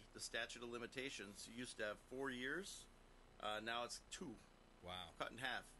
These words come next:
Speaker 1: Very, that's gonna <laughs> save a lot of money.
Speaker 2: As far as going back and saying, "Oh, I was hurt in that accident"?
Speaker 1: R-, well, you know, you have two years from the date of the accident to file suit. Now, once you file suit, it takes a little while to get to trial, but you can't wait longer than two years or else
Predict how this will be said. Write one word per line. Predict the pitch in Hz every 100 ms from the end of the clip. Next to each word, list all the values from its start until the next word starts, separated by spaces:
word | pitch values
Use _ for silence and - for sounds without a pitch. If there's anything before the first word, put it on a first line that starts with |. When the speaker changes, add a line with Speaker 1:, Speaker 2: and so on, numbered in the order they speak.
| - -
Speaker 1:
Very, | 139 135 113 107
that's | 127
gonna | 117 110
<laughs> | 113
save | 107 -
a |
lot | 127 107 104
of | 104
money. | 101 107
Speaker 2:
As | 113
far | 139
as | 120
going | 98 120 120 95
back | 110 117
and | 98
saying, | - 101 82
"Oh, | 131 117
I | 98
was | -
hurt | 113
in | 95
that | 90
accident"? | 95 120 147 160 -
Speaker 1:
R-, | 127 127
well, | 151 151 151 -
you | 139
know, | 143 135
you | 139 147
have | 139 -
two | - 131
years | 156 156 151
from | - 127
the |
date | 131 139
of | 127
the | 127
accident | 127 127 123 120
to | 120
file | - 120 113
suit. | 107 101 92 - - - -
Now, | 104 104
once | 127 127
you | 127
file | 120 113
suit, | - 131 107
it | -
takes | 110 -
a |
little | 107 107
while | 107
to | 107
get | 104 -
to |
trial, | - 139 120 110 104
but | 107 101 110
you | 107
can't | 123 110
wait | 110 110
longer | 113 110 107
than | 101
two | 117
years | 113 117 127 110
or | 104
else | 104 -